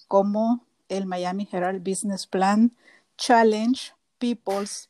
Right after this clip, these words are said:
Peak Award y el Power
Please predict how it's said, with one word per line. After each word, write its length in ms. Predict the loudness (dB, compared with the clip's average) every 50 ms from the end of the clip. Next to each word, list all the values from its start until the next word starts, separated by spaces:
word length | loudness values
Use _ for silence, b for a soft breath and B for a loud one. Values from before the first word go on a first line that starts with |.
| _ _
Peak 340 | -8 -8 -8 -8 -10 -16 -12 -6
Award 520 | -4 -2 0 2 4 4 4 4 2 -2 -8 _ _ b b b b b b b b b b _ _ _
y 220 | -4 0 2 4
el 240 | 4 4 2 -2 -6 -12 _ _ _ _ _ _
Power 460 | 2 4 4 4 2 0 -2 -4 -6